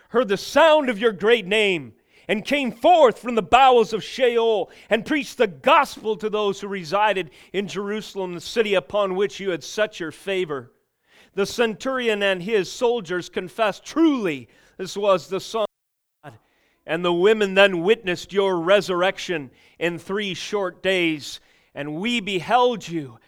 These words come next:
the Great Commission, as we behold your words recorded. "All authority in heaven and earth has been given to our Lord Jesus Christ. And he has commissioned us to go forth and teach all that you have commanded.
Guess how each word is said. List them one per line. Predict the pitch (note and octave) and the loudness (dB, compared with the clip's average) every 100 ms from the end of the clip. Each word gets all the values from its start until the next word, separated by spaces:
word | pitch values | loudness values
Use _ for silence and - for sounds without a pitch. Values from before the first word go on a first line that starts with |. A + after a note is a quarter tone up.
| _ | _
the | F3 | -12
Great | D#3 G3+ G3+ | -4 -4 -4
Commission, | - G3 G#3 - F#3+ D#3 D3+ _ _ _ | -6 -6 -6 -6 -10 -10 -18 _ _ _
as | D#3 | -8
we | F#3 | -6
behold | E3+ D3 G#3 G#3+ G3 | -8 -8 -4 -2 -2
your | F3+ | -4
words | F3+ G3+ G3 F#3+ | -2 -4 -4 -8
recorded. | F#3 - G#3 G3 E3+ A#2+ _ _ _ | -12 -8 -4 -4 -6 -10 _ _ _
"All | C4+ D4 C#4 A3+ | 6 8 8 4
authority | - G#3 F#3 E3+ D3+ E3 | 0 -2 0 -2 -2 -4
in | |
heaven | D3 G3+ G3+ F#3 | -2 -2 0 -2
and | F3+ | -2
earth | F3+ E3+ F3+ | -2 -4 -6
has | D3+ | -10
been | E3+ E3 | -8 -8
given | C3 F#3 F3 D#3+ | -4 -4 -4 -10
to | E3+ | -6
our | E3+ D#3+ | -4 -4
Lord | D#3 F#3 F#3+ E3+ | -4 -4 -4 -6
Jesus | F3 E3 E3+ | -10 -10 -12
Christ. | - E3 D#3 C#3 - _ _ _ _ _ _ - | -10 -6 -6 -8 -16 _ _ _ _ _ _ -12
And | |
he | C#3+ | -4
has | E3 - | -4 -4
commissioned | E3+ D#3+ F3 - F3 D#3 | -10 -6 -6 -6 -10 -4
us | F3 E3 - | -2 -4 -6
to | D#3 | -14
go | C3+ F3 | -8 -8
forth | D#3 - F3 E3+ - | -8 -8 -8 -8 -10
and | D3 - | -16 -14
teach | G3 E3 - - _ _ - | -12 -12 -12 -18 _ _ -4
all | F#3 G#3 F#3 | 0 0 -2
that | D#3+ - | -6 -8
you | F3 | -4
have | E3+ D#3+ | -4 -6
commanded. | - D3 D#3 E3 D#3+ C3+ A#2+ | -12 -8 -6 -4 -6 -10 -18